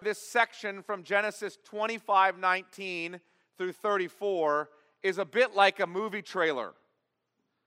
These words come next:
What do I mean by that? You are seeing the beginning of the family conflict between two sons and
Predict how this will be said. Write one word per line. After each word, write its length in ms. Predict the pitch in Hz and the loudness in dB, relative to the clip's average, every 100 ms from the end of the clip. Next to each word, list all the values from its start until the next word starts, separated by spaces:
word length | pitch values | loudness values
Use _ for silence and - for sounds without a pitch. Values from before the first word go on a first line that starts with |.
| _ _ | _ _
What 140 | 165 202 | -2 4
do 80 | 202 | 4
I 120 | 185 | 4
mean 220 | 185 190 | 0 0
by 220 | 170 156 | 4 6
that? 320 | 139 123 123 | 6 2 0
You 180 | 170 202 | -4 4
are 380 | 208 196 190 - _ _ _ | 6 8 6 -2 _ _ _
seeing 440 | - 247 254 254 | -6 -4 -4 -4
the 80 | 220 | -6
beginning 500 | 196 170 233 254 233 | -4 0 2 2 0
of 140 | 196 | -2
the 80 | 185 | -2
family 400 | - 226 233 214 | -2 -2 0 -4
conflict 600 | - 202 214 - 220 208 | 2 2 2 -2 -6 -6
between 400 | 196 - 202 175 | -12 -10 -10 -10
two 240 | - 233 | -10 -10
sons 640 | 226 202 175 180 208 - _ _ _ _ _ _ 202 | -6 2 2 2 -4 -20 _ _ _ _ _ _ 2
and 360 | 254 302 302 | 4 4 0